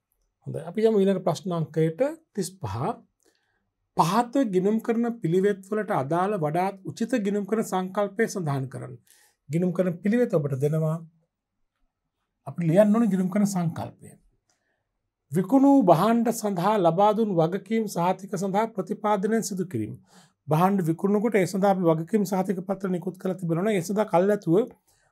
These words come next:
ප්‍රතිපාදන සිදු කිරීමට බලපාන සංකල්පය මොකද්ද? ඒ කියන්නේ, අ, ලාභය අදුතක්සේරුවක් නොවෙන්න අනාගතයේ ඇතිවිය හැකි වියදම් කල්ැතු හඳුනා ගන්න ඕනේ නේද?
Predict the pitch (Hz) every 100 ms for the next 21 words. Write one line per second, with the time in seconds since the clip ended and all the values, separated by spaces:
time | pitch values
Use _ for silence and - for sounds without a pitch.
0 | _ - 170 208 226 220 208 175 180 160
1 | 147 185 190 180 185 185 196 190 190 185
2 | 131 - 143 175 190 127 120 _ _ _
3 | _ _ _ - 143 170 208 208 _ _
4 | - - _ - 143 139 147 - 139 156
5 | 180 202 226 175 202 226 - 226 226 220
6 | 208 185 202 170 117 - 143 170 196 208
7 | 214 196 190 190 214 208 208 180 165 -
8 | _ _ _ - 139 131 190 196 226 226
9 | 185 196 208 190 202 220 170 120 107 107
10 | 117 202